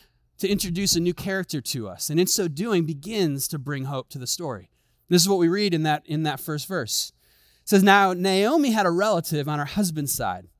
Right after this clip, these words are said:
a man of standing from the clan of Elimelech, whose name was Boaz." Now here we meet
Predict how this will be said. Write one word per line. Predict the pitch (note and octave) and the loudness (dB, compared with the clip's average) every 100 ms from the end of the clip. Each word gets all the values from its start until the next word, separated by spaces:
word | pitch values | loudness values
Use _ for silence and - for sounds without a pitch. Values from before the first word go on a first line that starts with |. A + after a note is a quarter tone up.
| _ _ _ _ _ - | _ _ _ _ _ -6
a | C#3 | 0
man | D3 F#3 A3 E3 E3 | 4 4 6 4 0
of | C#3+ | 0
standing | - - G#3+ G#3+ F3+ A#2+ F#2+ G2 _ _ _ _ _ | 0 0 -2 -2 0 -2 -8 -14 _ _ _ _ _
from | - F3 | -4 0
the | D3+ | 0
clan | - - G#3 A#3 D#3+ D3+ | -2 -6 0 2 2 0
of | E3+ | -2
Elimelech, | F3+ A#3 C3 D#2+ - - - _ _ _ _ _ - | -2 -2 -4 -8 -14 -20 -20 _ _ _ _ _ 0
whose | E3+ D3+ | 2 2
name | F3 G3+ E3 B2+ A#2+ D#3+ - _ _ _ _ _ _ _ | 2 4 4 2 -2 -6 -8 _ _ _ _ _ _ _
was | - C3+ | -6 -6
Boaz." | C#3+ G#3 D#3+ G#2+ F2 - - - - _ _ _ _ _ _ _ _ - - - - _ _ | -2 0 0 -2 -6 -6 -4 -4 -8 _ _ _ _ _ _ _ _ -20 -20 -20 -20 _ _
Now | D#3+ | 6
here | G3 D4 | 8 8
we | D#4+ D4+ B3+ | 6 6 4
meet | A3 A#3+ C4+ G#3 - - - | 4 4 4 4 4 4 2